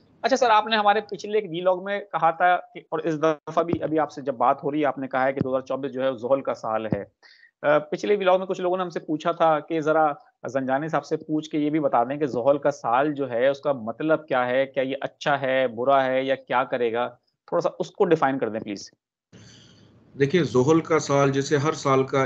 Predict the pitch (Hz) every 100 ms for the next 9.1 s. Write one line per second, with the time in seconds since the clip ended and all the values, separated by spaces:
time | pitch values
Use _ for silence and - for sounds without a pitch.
0 | 113 117 113 110 107 135 127 110 - 113
1 | 104 101 101 127 104 101 - 104 107 -
2 | - 156 127 113 113 117 - - - -
3 | - 107 131 147 131 123 123 - 110 107
4 | 107 107 113 110 98 113 - _ _ 117
5 | 113 110 107 - 107 110 104 101 110 101
6 | 95 90 92 87 90 107 104 104 - 110
7 | 98 95 98 90 92 85 85 80 82 78
8 | - - - - - - 92 117 127 160